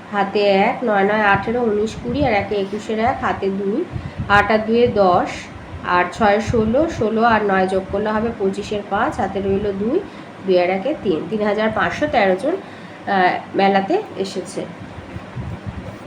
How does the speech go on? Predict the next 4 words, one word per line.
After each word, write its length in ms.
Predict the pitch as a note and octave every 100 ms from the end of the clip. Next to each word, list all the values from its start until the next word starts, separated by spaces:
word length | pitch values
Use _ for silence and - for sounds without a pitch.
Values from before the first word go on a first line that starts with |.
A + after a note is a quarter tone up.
| - - - - - - - G#3+
গতে 320 | A#3 B3+ C#4
দিয়েছে, 360 | C#4 D4+ D4+ E4+ G#4 A4 A#3
এই, 260 | A3+ F#3+ F#3+
সরি, 320 | B3+ G#3